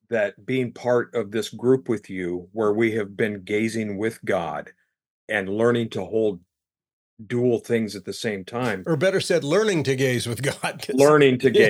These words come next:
Speaker 1: gaze,
Speaker 2: I'm
Speaker 1: right.
Speaker 2: like
Speaker 1: I, I don't know that I would have even been remotely, uh, being impacted the way that I am now if I hadn't first learned contentment. It was, uh,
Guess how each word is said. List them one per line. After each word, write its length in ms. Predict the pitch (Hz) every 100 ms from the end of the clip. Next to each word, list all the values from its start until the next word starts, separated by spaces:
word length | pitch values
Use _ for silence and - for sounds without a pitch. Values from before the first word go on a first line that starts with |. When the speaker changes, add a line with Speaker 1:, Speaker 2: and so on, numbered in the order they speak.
| 104
Speaker 1:
gaze, 140 | 113
Speaker 2:
I'm 120 | -
Speaker 1:
right. 300 | 131 143 110 -
Speaker 2:
like 200 | 117 143
Speaker 1:
I, 120 | 127 151
I 40 |
don't 320 | 180 208 165
know 200 | 156 180
that 180 | 160 -
I 200 | 117 135
would 360 | 156 143 139 117 - _ -
have 240 | 127 127 110 - -
even 400 | 151 135 135 113
been 260 | 131 127
remotely, 1300 | 117 107 117 110 110 113 127 160 190 110 101 - - _ _ _ _ _ _ _ _ _ _ _ _ -
uh, 420 | 110 101 98 90 - _ _ _ _ _ 123
being 240 | 131 120
impacted 580 | 120 135 120 110 110 101
the 60 | 104
way 180 | 107
that 140 | 107 107
I 160 | 104
am 180 | 104 101
now 360 | 110 123 101 80 - _ -
if 220 | 120 110
I 200 | 101 -
hadn't 480 | - 135 143 147 - - _ - -
first 500 | 127 120 117 - - - -
learned 540 | 120 113 113 101 98 92 _ _ -
contentment. 520 | 113 135 120 90 85 - _ _ _ _ _ _ _ _ _ _ _ _ _ _ -
It 120 | 123
was, 360 | 113 117 101 107
uh, 340 | 107 98 90